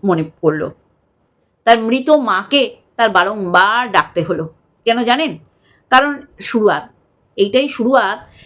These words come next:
যে তার কেন এত শারীরিক এত জ্বালা যন্ত্রণা,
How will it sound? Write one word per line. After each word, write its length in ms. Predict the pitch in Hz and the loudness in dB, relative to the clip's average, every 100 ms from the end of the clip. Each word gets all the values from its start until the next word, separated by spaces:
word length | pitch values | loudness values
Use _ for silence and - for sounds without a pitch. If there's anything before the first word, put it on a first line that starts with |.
| - | -14
যে 180 | 180 233 | 0 0
তার 380 | 240 233 233 - | 4 2 0 -4
কেন 220 | 220 226 254 269 254 | -2 0 -2 -4 -2
এত 260 | - 190 233 | -2 0 -2
শারীরিক 680 | 233 208 196 240 269 269 - | -2 -2 0 0 -2 -6 -6
এত 200 | - - 196 160 | -4 2 0 0
জ্বালা 220 | 202 170 | 0 0
যন্ত্রণা, 600 | 175 165 160 170 - 139 | 0 -4 -6 -6 -6 -8